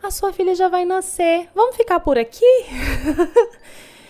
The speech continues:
E aí eu falei que eu queria ter o parto normal, ela falou, "Não, nós vamos aguardar o parto normal, então." E eu me senti segura, eu me senti muito bem, falei, "Então,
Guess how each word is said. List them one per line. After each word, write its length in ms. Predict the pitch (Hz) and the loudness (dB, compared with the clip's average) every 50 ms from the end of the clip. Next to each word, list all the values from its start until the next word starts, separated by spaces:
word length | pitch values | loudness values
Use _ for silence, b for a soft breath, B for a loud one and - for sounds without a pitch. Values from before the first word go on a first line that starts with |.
| B B B | B B B
E 100 | 285 277 | 2 4
aí 220 | 277 269 269 262 262 | 4 6 6 6 4
eu 80 | 262 | 2
falei 340 | 254 - 370 427 523 453 302 | 2 2 2 2 2 2 2
que 80 | 220 220 | 0 -2
eu 60 | 196 | -4
queria 260 | - - 208 185 175 | -4 -6 -4 -4 -4
ter 120 | - - 185 | -2 -2 -4
o 40 | |
parto 320 | 185 - 185 185 185 - 220 | -4 -4 -8 -8 -8 -8 -6
normal, 420 | 226 240 302 381 415 349 277 254 | -4 -2 -2 -2 0 0 0 0
ela 100 | 262 269 | 0 -2
falou, 260 | 262 - - 311 440 - | -4 -6 -10 -12 -10 -6
"Não, 240 | - 233 202 196 233 | -6 -6 -4 -4 -4
nós 220 | 262 247 214 202 | -4 -4 -4 -4
vamos 240 | 202 202 202 202 196 | -6 -10 -10 -6 -4
aguardar 540 | 208 196 190 240 359 466 - - 226 214 220 b b b b b b b b b b _ _ | -4 -4 -4 -6 -8 -6 -6 -6 -8 -8 -8 b b b b b b b b b b _ _
o 100 | - 196 | -2 -2
parto 380 | - - 247 208 196 190 - 226 | 0 2 2 2 2 0 -4 -6
normal, 440 | 226 233 302 427 508 415 294 269 | -6 -4 -4 -2 -2 -2 -2 -2
então." 320 | 294 349 359 269 214 185 175 170 _ _ _ _ b b b b b b b b | -2 -6 -6 -8 -8 -8 -10 -14 _ _ _ _ b b b b b b b b
E 80 | 262 302 | -2 0
eu 80 | 359 | 0
me 100 | 370 415 | 0 0
senti 360 | 392 - 403 392 359 - 370 | 0 0 -2 -2 2 0 0
segura, 720 | 349 - - 370 320 269 311 311 302 302 294 294 302 302 302 - | 0 2 -2 -2 0 0 0 0 2 2 2 2 0 0 -6 -6
eu 140 | - 233 | -4 -4
me 80 | 226 240 | -4 -4
senti 580 | 233 - 254 240 240 - - - 262 254 247 - - | -4 -4 -4 -4 -4 -6 -8 -8 -6 -6 -8 -10 -6
muito 460 | - 254 277 294 320 370 381 - 415 | -4 -2 0 0 0 -2 -2 -2 -2
bem, 360 | 370 320 294 269 269 277 302 311 | 0 0 0 0 0 -4 -6 -8
falei, 240 | - - 427 415 | -8 -8 -8 -6
"Então, 380 | 302 214 - 190 185 208 294 427 | -6 -6 -8 -8 -10 -10 -10 -12